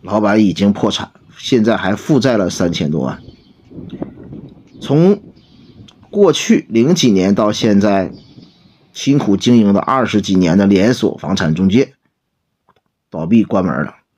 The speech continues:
所以在去年年底的时候，我们那一批人都已经散伙了。俗话说呀，淹死的都是会游泳的，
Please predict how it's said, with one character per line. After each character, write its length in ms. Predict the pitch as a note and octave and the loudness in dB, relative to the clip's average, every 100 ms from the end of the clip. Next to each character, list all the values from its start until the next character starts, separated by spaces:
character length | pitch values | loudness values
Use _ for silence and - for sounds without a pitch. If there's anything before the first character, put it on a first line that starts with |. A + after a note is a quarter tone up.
| _ _ _ _ _ _ _ _ - | _ _ _ _ _ _ _ _ -6
所 160 | D3+ | 2
以 140 | D#3 C3+ | 2 4
在 520 | C#3+ C3+ C3 B2+ B2 | 2 2 2 2 0
去 220 | B2 - | -2 0
年 160 | C3+ B2+ | 2 4
年 220 | A#2+ B2+ | 4 4
底 100 | G#2 | 4
的 80 | G#2+ | 2
时 140 | G2+ | 0
候， 160 | G2+ G#2 | 0 0
我 180 | F#2+ | 2
们 320 | E2 F#2 A2 A#2+ | 2 4 4 4
那 160 | A2+ | 2
一 140 | G#2 F#2+ | 0 -2
批 240 | - A2+ | -2 2
人 360 | G#2+ F2 G2 G2 | 2 4 2 2
都 200 | G2+ G2+ | 2 2
已 100 | E2+ | 2
经 400 | F#2 F2+ F#2 F2 - _ _ _ _ | 0 0 0 -2 -12 _ _ _ _
散 300 | - A2 - | -6 -4 -4
伙 140 | - - | -10 -14
了。 80 | - _ _ _ _ _ _ _ _ _ _ _ _ - - - - - - - | -18 _ _ _ _ _ _ _ _ _ _ _ _ -20 -20 -20 -20 -20 -20 -14
俗 220 | - E3 | 0 2
话 240 | F3 F#3+ C3 | 2 0 0
说 280 | - B2+ | 0 2
呀， 300 | B2 - - - - - | 0 -4 -12 -20 -20 -6
淹 280 | D#3+ D#3 D#3 | 0 2 2
死 180 | - F#2+ | 0 -4
的 140 | E2+ | -2
都 100 | F#2 | -2
是 300 | G2+ A2 F#2+ | 0 2 2
会 220 | F#2+ - | 0 2
游 180 | G#2 F#2+ | 4 4
泳 180 | G#2 - | 2 0
的， 160 | - | -12